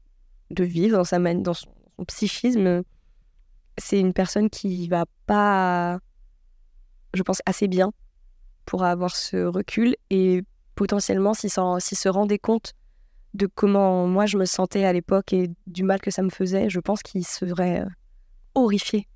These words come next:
en fait, de m'avoir fait sentir ce qui m'a fait sentir. Parce que c'est, c'est terrible.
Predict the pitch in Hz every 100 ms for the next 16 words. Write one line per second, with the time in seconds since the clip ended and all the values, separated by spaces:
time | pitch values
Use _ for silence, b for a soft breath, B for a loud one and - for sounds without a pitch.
0 | _ _ - 185 180 175 185 180 180 -
1 | 202 190 - - - - 190 180 185 185
2 | 185 190 - 190 - 185 - 180 175 -
3 | - - _ - - - - 185 208 220
4 | 180